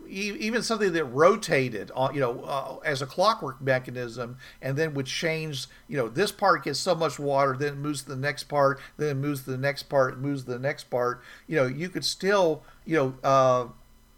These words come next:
you know, have that, you know, or,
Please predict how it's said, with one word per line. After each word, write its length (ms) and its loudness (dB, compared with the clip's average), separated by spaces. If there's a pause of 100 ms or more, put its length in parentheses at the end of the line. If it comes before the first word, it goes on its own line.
(760)
you 140 -4
know, 120 -4 (580)
have 420 2
that, 420 -8
you 100 -4
know, 300 -4 (100)
or, 260 -6